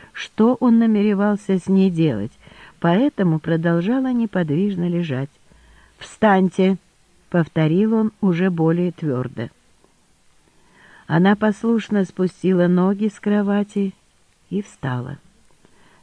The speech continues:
Джастин снял со спинки стула халат Даниэль и продел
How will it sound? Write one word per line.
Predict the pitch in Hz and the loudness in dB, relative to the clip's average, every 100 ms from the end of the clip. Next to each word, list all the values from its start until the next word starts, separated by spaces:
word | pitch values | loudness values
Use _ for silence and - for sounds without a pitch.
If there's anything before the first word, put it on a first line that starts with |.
| - | -10
Джастин | 135 220 269 - 165 | -2 -2 -2 -2 -4
снял | 143 180 190 202 | -2 -2 0 0
со | - 190 | -2 -4
спинки | - 190 185 180 | -4 -2 -2 -2
стула | 170 - 240 214 | -6 -4 -4 -4
халат | 202 208 214 170 151 | -4 -4 -2 -2 -2
Даниэль | 156 160 160 160 156 - _ - - - - | 0 0 0 0 -2 -6 _ -20 -20 -8 -2
и | 175 | 0
продел | 165 185 170 247 254 | 2 0 2 0 0